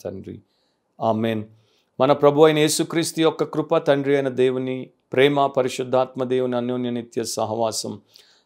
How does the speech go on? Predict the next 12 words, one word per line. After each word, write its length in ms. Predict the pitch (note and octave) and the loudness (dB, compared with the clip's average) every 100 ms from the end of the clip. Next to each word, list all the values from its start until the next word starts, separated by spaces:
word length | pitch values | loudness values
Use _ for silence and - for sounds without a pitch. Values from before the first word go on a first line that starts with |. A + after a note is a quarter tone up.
| _ | _
ఆయనను 680 | B2+ D3 D#3+ D#3+ D#3 D3+ D3+ - | 6 8 6 2 0 -2 -2 -4
నమ్మి 500 | A#2+ C#3 D#3 E3+ E3 C3+ | 2 4 4 0 -4 0
ఆయనతో 440 | B2+ C3 C3 C#3 | 0 0 -2 -2
నడిచే 340 | B2+ B2 B2 B2+ | -2 -4 -4 -4
ప్రతి 300 | B2+ C3 D#3+ | -4 -6 -4
ఒక్కరికి 440 | C#3+ - A2 A2+ | -4 -4 -6 -8
ఇప్పుడు 220 | A2+ B2 | -8 -6
ఎల్లప్పుడూ 440 | A#2 A2 A2 A#2 A2+ | -4 -4 -4 -6 -8
సదాకాలము 800 | A#2+ A2 A#2+ B2 B2 B2 B2+ | -4 2 2 2 2 2 -2
తోడై 360 | B2 A#2+ A#2 A2+ | -6 -4 -2 -4
ఉండునుగాక. 680 | A2 A2 G#2+ G2+ G2 - F#2+ - _ _ _ _ - | -6 -10 -10 -10 -10 -12 -12 -16 _ _ _ _ -8
ఆమేన్. 380 | A2 G#2+ G#2+ | -6 -4 -6